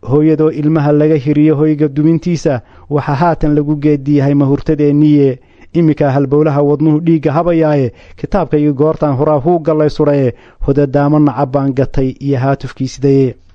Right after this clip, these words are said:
Hamilton, Houston iyo Ben waa nimankii dhallinyarada ahaa ee fanaaniinta ahaa. Hamilton, Houston iyo Ben jaaska laga haagay waa magaalooyin reer Yurub ahoo, laba magaalona waa Maraykan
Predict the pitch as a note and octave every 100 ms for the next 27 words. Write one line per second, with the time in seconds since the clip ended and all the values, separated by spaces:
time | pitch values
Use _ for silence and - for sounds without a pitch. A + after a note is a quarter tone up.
0 | - - - - - - - - C#3 D3
1 | C#3 - C#3+ C3+ B2 C3+ C#3+ C#3+ D3+ C3+
2 | C#3 C3+ B2 D3+ C#3+ C3+ - A#2+ C3 C#3
3 | C3+ B2+ B2+ C3 C#3 B2+ B2 B2+ B2 -
4 | B2 A#2+ C3+ B2 A#2 A#2 - _ _ _
5 | - - - - D#3+ F3 D#3+ E3+ E3+ E3
6 | E3+ F3+ E3+ D#3 D#3+ D#3+ C#3+ E3 D#3+ D#3
7 | D#3+ D3+ D3+ D3+ D3+ D3 D3 D3 C#3+ -
8 | C#3+ C#3 C#3 C#3+ D#3+ D3+ C3+ A#2+ C#3+ C#3
9 | C#3 C3+ B2 C3 - C3+ D3+ C#3 B2+ C#3
10 | D3 C3+ B2+ C#3 - A#2